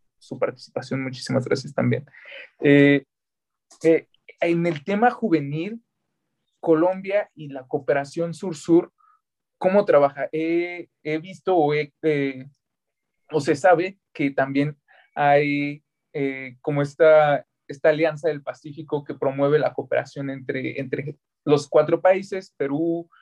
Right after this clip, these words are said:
Colombia, Chile, México.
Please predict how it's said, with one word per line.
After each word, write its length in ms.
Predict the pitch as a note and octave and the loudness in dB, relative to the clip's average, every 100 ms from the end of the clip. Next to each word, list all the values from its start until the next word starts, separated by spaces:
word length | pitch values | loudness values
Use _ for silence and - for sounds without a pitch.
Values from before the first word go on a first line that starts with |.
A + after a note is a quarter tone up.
| _ _ | _ _
Colombia, 920 | - C#3 D3+ D3+ D3+ D3+ D3 D3 C#3+ | -2 2 2 0 0 2 2 0 -4
Chile, 640 | - E3 D#3+ D3+ D3+ D#3 _ _ _ - | -14 -12 -10 -6 -6 -8 _ _ _ -8
México. 720 | D3+ D#3 E3 - D#3 D#3+ | -6 -6 -12 -4 0 0